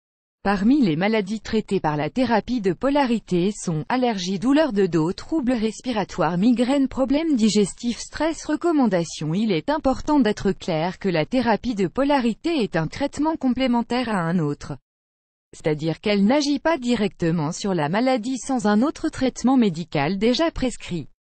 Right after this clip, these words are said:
Pour que la thérapie ait de bons résultats, il est important de suivre les instructions et les régimes qui nous sont donnés par le thérapeute.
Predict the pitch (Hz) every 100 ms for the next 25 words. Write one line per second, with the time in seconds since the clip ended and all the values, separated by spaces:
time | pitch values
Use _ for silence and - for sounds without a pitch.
0 | _ _ _ _ _ - 202 202 170 147
1 | - 247 226 - 254 285 185 151 196 302
2 | 262 220 233 208 - 160 202 240 240 170
3 | - 302 262 262 - 294 214 185 - 294
4 | 202 175 160 156 269 - 277 - - 175
5 | 196 160 131 180 226 190 202 226 233 254
6 | 247 320 254 208 233 294 240 226 240 247
7 | 208 196 156 131 - -